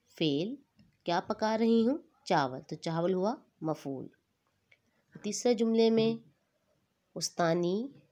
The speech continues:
नज़म पढ़ा रही हैं। अब इसमें काम कौन कर रहा है? उस्तानी। उस्तानी हुई फ़ाइल। क्या कर रही हैं? पढ़ा रही हैं।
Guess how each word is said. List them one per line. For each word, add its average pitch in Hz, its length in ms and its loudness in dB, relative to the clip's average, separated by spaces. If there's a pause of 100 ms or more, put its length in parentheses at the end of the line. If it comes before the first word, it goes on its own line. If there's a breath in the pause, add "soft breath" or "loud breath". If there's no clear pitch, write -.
(240)
नज़म 175 520 -2 (260)
पढ़ा 165 440 -2
रही 151 380 -4
हैं। 139 320 -8 (680)
अब 156 180 -8
इसमें 214 380 -2
काम 196 280 0
कौन 220 260 0
कर 214 160 -2
रहा 214 220 -2
है? 220 160 -4
उस्तानी। 151 580 -6 (320 soft breath)
उस्तानी 170 440 -2
हुई 202 240 0 (300)
फ़ाइल। 143 360 0 (460)
क्या 202 200 0
कर 220 200 -2
रही 226 340 2
हैं? 240 180 -2 (200)
पढ़ा 147 380 -4
रही 196 320 -2
हैं। 196 140 -2